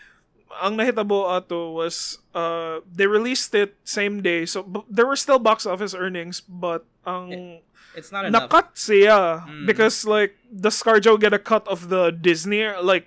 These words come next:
Speaker 1: Disney Plus earnings. Yeah. And then the issue daw was that there was no renegotiation with her. That's why nalain daw siya.
Speaker 2: Mm.
Speaker 1: But
Speaker 2: But
Speaker 1: I'm not
Speaker 2: Disney
Speaker 1: sure.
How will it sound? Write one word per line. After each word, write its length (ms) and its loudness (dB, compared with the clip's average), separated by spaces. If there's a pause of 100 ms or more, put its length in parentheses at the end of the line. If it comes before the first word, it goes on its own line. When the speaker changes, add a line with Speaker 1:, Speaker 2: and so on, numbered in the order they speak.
Speaker 1:
Disney 400 -4
Plus 320 -4
earnings. 640 -8 (640)
Yeah. 480 -18
And 160 -2
then 320 -2
the 80 -4
issue 400 2
daw 160 6
was 240 -2
that 240 -2
there 80 2
was 240 2
no 400 4
renegotiation 960 -2
with 160 -10
her. 320 -8 (380)
That's 200 -10
why 80 0
nalain 600 -4
daw 200 -6
siya. 400 -8
Speaker 2:
Mm. 400 -18 (360)
Speaker 1:
But 320 -2
Speaker 2:
But 80 -2
Speaker 1:
I'm 120 2
not 120 4
Speaker 2:
Disney 160 2
Speaker 1:
sure. 120 2